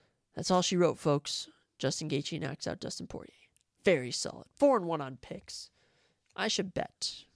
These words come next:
No, I shouldn't. I'm actually very bad at, uh, gambling and betting. I'm, I'm down bad in, uh, like, uh, Prize Picks, <laughs> um, Underdog, uh, even in, uh, like, blackjack. Uh, gosh, what's the other one? Baccarat. Baccarat, man.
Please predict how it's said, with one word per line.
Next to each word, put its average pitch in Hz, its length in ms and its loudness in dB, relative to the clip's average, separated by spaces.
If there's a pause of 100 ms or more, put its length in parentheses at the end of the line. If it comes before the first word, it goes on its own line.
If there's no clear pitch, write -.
(100)
No, 156 160 4
I 131 80 -2
shouldn't. - 280 -6
I'm 220 120 -2
actually - 240 0
very 190 180 4
bad 151 300 2
at, - 120 -6
uh, - 300 -10
gambling - 480 -6
and - 80 -10
betting. - 300 -8 (560)
I'm, 147 260 -2
I'm 151 160 -8
down 135 280 -2
bad - 320 -8
in, - 180 -14
uh, - 160 -16 (800)
like, - 260 -4
uh, - 180 -6
Prize 139 300 0
Picks, - 640 -6
<laughs> - 60 -20
um, 170 500 -2 (480)
Underdog, 151 720 0
uh, 175 260 -4
even 165 220 -4
in, 147 180 -4
uh, 123 200 -4
like, 139 260 -6
blackjack. - 760 -6
Uh, - 180 -10 (720)
gosh, 214 200 0
what's 254 140 -2
the 240 60 4
other 180 100 4
one? 147 60 -2
Baccarat. 143 680 0
Baccarat, - 460 -8
man. 165 380 -6